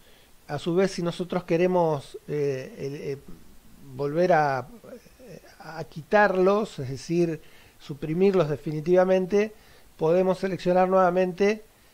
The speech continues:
eliminar todo a través de vaciar carpeta, y entonces ya los correos se han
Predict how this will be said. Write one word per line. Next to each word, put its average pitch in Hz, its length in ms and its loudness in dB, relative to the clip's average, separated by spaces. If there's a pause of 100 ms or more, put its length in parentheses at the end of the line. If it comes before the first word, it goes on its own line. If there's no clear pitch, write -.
(1080)
eliminar 156 640 0
todo 220 500 4 (840)
a 135 80 -14
través 151 260 -4
de 156 60 -2
vaciar 160 400 -2
carpeta, 180 600 0 (760)
y 160 60 -6
entonces 175 680 0 (460)
ya 170 140 -2
los 165 120 0
correos 170 420 0
se 156 200 -4
han 160 360 -2